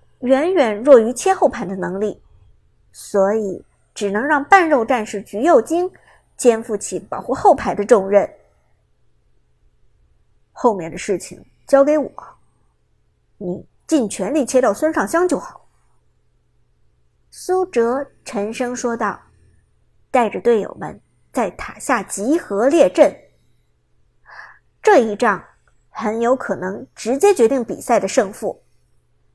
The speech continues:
团战一旦失利，那么闪电风暴将会毫不犹豫地推上高地。对面的凌风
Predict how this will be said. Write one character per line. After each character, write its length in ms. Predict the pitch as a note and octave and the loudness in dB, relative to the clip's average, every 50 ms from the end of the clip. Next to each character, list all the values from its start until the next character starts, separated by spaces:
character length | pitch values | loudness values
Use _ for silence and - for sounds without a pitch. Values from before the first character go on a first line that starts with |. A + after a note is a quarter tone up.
| _ _ _ _ | _ _ _ _
团 380 | - - - G3+ D#3+ E3+ F#3 G3+ | -20 -14 -10 -10 -8 -8 -10 -6
战 320 | - B3 G#3+ F#3+ - - _ _ _ _ _ _ | -4 -4 -4 -4 -8 -14 _ _ _ _ _ _
一 180 | - F#3+ F#3+ A3 | -10 -8 -8 0
旦 240 | C4 F#4 F4+ B3+ G#3 | 2 2 2 2 0
失 220 | - - C4 C4 | -4 -4 -2 0
利， 280 | C#4 C#4 A3+ F#3+ - _ _ _ _ _ _ _ _ - - _ _ _ | 0 0 -2 -2 -8 _ _ _ _ _ _ _ _ -20 -20 _ _ _
那 100 | G4+ F#4+ | 2 2
么 100 | D#4+ - | 2 2
闪 240 | - - F#3 D#3+ | 0 -2 -4 -4
电 220 | A#3 - D#4 D#4 D#4 | -2 0 0 0 2
风 240 | D#4 G4 G4 G4+ G4+ | 0 0 -2 2 4
暴 260 | G4 E4+ - - - - - _ _ _ _ | 4 4 4 2 -4 -14 -20 _ _ _ _
将 180 | - C4+ B3 | -2 -2 0
会 120 | A#3 C4 A#3+ | 2 0 -2
毫 260 | - - F#3+ F#3 C#4 | -2 0 4 4 4
不 120 | - F4 | 6 6
犹 200 | C#4+ A#3+ A3 C4+ | 6 8 8 8
豫 80 | E4 F4 | 6 6
地 100 | C4 G#3+ | 2 0
推 200 | G3+ - C4+ A#3 | -2 0 0 2
上 180 | A#3 B3+ G#3+ G#3 | 2 0 0 4
高 180 | B3 A#3 A3+ | 6 6 6
地。 300 | A#3 - A#3+ G3+ - - _ _ _ _ _ _ _ _ _ _ _ _ _ _ _ _ _ _ _ _ _ _ _ _ _ _ _ _ _ _ _ _ _ _ _ _ _ _ _ _ _ _ _ _ _ _ _ | 4 2 -2 -6 -8 -12 _ _ _ _ _ _ _ _ _ _ _ _ _ _ _ _ _ _ _ _ _ _ _ _ _ _ _ _ _ _ _ _ _ _ _ _ _ _ _ _ _ _ _ _ _ _ _
对 200 | - A4 G#4 F#4 | 2 2 2 4
面 180 | E4+ F4 D4+ B3+ | 2 0 0 0
的 80 | A#3+ | -2
凌 260 | A3 G#3+ G#3+ A#3 C4 | -2 -2 -4 -4 -6
风 360 | C#4+ - F4 E4 E4 E4+ E4+ | -2 2 2 2 2 0 -6